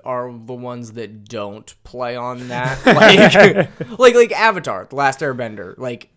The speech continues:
Speaker 1: that is a show that, sure, I guess you could kind of bounce around in, but it is very much a, like, you wanna watch it from beginning to end so that it makes sense. Otherwise,
Speaker 2: Sure.
Speaker 1: you're gonna be missing a lot.
Speaker 2: Yeah.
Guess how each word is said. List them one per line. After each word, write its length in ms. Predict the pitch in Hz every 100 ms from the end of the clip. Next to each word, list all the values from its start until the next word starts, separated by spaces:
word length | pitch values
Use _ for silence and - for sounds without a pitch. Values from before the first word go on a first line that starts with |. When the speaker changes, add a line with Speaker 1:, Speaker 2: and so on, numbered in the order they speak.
| 135
Speaker 1:
that 220 | 165 175
is 120 | 180 165
a 60 |
show 360 | 156 180 160 143
that, 240 | 139 -
sure, 400 | - 202 160 147 - -
I 100 | 135
guess 420 | 113 127 147 -
you 120 | 190
could 220 | 180 -
kind 260 | - 131 123
of 120 | 110
bounce 320 | 117 113 -
around 440 | 117 113 110 107 107
in, 320 | 107 110 120 _ _ _
but 260 | 117 143 139
it 140 | 143
is 140 | 135
very 580 | 117 113 151 180 165 147
much 440 | 127 127 120 - - -
a, 220 | 113 101
like, 540 | 107 107 98 - _ _
you 160 | 113 113
wanna 260 | 110 120
watch 320 | 117 113 131 165
it 60 | 160
from 160 | 147
beginning 400 | 160 156 170 175
to 120 | 185 196
end 320 | 226 151 143
so 180 | 143 127
that 160 | 139
it 80 | 147
makes 300 | 147 165 -
sense. 440 | 247 180 127 - -
Otherwise, 600 | 135 147 151 160 156 156
Speaker 2:
Sure. 100 | _ _ _ _
Speaker 1:
you're 140 | 127 143
gonna 160 | 156
be 120 | 147 156
missing 500 | 165 160 135 127 131
a 160 | 131 135
lot. 560 | 127 131 113 117 - - -
Speaker 2:
Yeah. 120 | 202